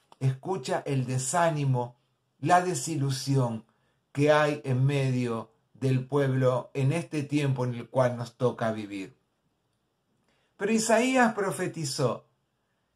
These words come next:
"Se seca la tierra", dice en el capítulo cuarenta, en el versículo ocho,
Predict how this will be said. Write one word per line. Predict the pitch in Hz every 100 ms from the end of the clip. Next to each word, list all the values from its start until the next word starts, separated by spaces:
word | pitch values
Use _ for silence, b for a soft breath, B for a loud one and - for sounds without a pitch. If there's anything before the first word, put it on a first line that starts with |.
| _
"Se | - - 170 151
seca | - 233 226 214
la | 196 185
tierra", | - 220 233 226 196
dice | 185 180 180
en | 170
el | 156
capítulo | 139 160 185 175 175 160 135
cuarenta, | 151 151 196 220 214 214 208 208 B B B
en | 160
el | 160 165
versículo | 160 143 208 180 175 160 160 208
ocho, | 220 220 226 226